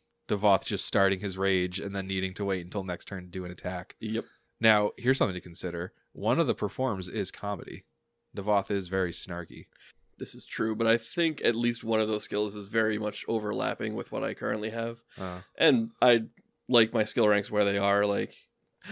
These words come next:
Speaker 2: I've been taking my favorite class bonus in H P because I have not been rolling very well
Speaker 1: Mm-hmm.
Speaker 2: for the most
Speaker 1: Mm-hmm.
Speaker 2: part. So I haven't had a lot of extra skill ranks to play with.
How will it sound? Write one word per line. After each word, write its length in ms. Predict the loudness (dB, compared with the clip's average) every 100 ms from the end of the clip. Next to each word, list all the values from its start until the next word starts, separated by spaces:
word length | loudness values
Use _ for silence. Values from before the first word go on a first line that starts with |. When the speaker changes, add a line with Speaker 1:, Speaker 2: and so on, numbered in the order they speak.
| -4
Speaker 2:
I've 220 | 4 4
been 140 | 6 2
taking 280 | 2 2 2
my 120 | 0
favorite 300 | 2 2 2
class 260 | 2 0
bonus 340 | 0 0 0 -2
in 160 | -2
H 220 | -2 -4 -2
P 200 | -2 -2
because 260 | -2 -2
I 80 | -2
have 200 | 0 -2
not 220 | 0 0
been 140 | 0 0
rolling 300 | 2 2 0
very 220 | 2 2
well 320 | 2 0 -2 -6
Speaker 1:
Mm-hmm. 200 | -12 -4
Speaker 2:
for 140 | 0
the 80 | 2
most 180 | 0 0
Speaker 1:
Mm-hmm. 80 | 0
Speaker 2:
part. 240 | -2 -4 _ _ _ _
So 240 | -4 2 2
I 60 |
haven't 260 | 2 -2 -2
had 200 | 0 0
a 40 |
lot 180 | 0 -2
of 100 | -4
extra 280 | -8 -10 -10
skill 260 | -6 -4 -4
ranks 240 | -6 -10
to 80 | -16
play 200 | -10 -8
with. 220 | -8 -14